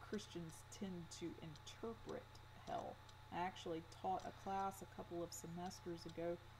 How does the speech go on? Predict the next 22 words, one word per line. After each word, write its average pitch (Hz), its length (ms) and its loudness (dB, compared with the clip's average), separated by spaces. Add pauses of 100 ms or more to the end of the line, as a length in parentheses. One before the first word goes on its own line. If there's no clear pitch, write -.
(100)
on 196 180 8 (200)
heaven, 202 280 2 (480)
hell, 190 380 10 (380)
and 180 200 6
the 180 80 0
place - 360 4
of - 60 -4 (220)
purgatory. 202 760 2 (920)
And 208 380 6 (600)
it's 247 180 4
my 349 240 6 (100)
position 196 520 4 (720)
that 202 420 8 (680)
the 196 480 0 (400)
idea 226 500 8
of 175 120 4 (160)
hell 175 300 8 (260)
need 226 180 2 (100)
not 185 200 2 (100)
be 175 80 -2 (240)
taken 175 360 -2 (520)
so 190 80 4